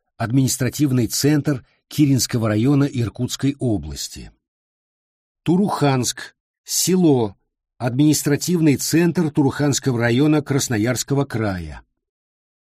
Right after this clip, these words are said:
Они там плоты плавили и в какую-то воронку попали. Плоты поразбивало, все погибли, сколько было. Отец мой не вернулся.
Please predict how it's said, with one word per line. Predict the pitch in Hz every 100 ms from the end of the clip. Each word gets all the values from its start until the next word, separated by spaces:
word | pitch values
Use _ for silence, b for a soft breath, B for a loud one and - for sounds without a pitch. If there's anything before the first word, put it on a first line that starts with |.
| _ -
Они | 196 220 226
там | 220 214 208 156
плоты | 190 226 - 262
плавили | 196 208 185 131 107 92 82 -
и | 180 214
в | -
какую-то | 202 - 240 226
воронку | 220 214 240 - -
попали. | 180 147 131 78 -
Плоты | - 147 156 220 226 151
поразбивало, | 180 185 127 160 147 165 160 135 76 -
все | - 160 196
погибли, | 196 190 160 165 127
сколько | 110 - 139 139 131
было. | 123 135 113 92 _ _ _
Отец | 117 117 160 175 135
мой | 160 151
не | 143
вернулся. | 139 117 127 123 - 107 80